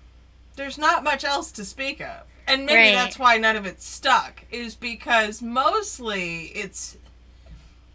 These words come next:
Speaker 1: it's, what is it?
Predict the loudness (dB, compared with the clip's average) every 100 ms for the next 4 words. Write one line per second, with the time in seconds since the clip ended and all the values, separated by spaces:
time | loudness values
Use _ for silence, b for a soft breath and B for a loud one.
0 | -20 _ -14 -12 -14 -18 -20 -20 -20 -20
1 | b b b b b b -20 -20 -20 -20
2 | -20 -20 -20 _ -20 -20 -20 -20 -16 -10
3 | -8 -10 -14 -20 -20 -20